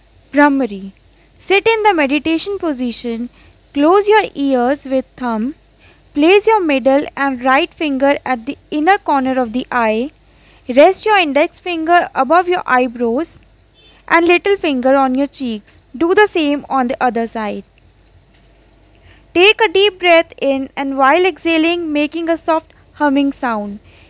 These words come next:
Inhale again and while exhaling, make the humming sound.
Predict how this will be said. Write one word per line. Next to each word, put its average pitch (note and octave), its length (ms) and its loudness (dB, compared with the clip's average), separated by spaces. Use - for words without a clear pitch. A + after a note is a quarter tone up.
Inhale D4 540 2
again C#4+ 500 -2
and B3+ 220 -4
while D4+ 260 4
exhaling, D#4+ 600 0
make C#4+ 360 2
the F4 100 4
humming B3+ 340 -2
sound. G#3+ 480 -8